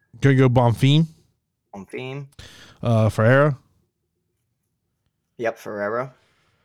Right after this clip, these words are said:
Speaker 1: Another one I keep going back and forth on. I'm gonna go Hanat.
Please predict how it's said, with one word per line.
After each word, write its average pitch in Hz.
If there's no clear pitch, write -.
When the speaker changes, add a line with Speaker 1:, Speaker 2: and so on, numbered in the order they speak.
Speaker 1:
Another 165
one 160
I 151
keep 160
going 151
back 147
and 147
forth 151
on. 151
I'm 151
gonna 156
go 139
Hanat. 110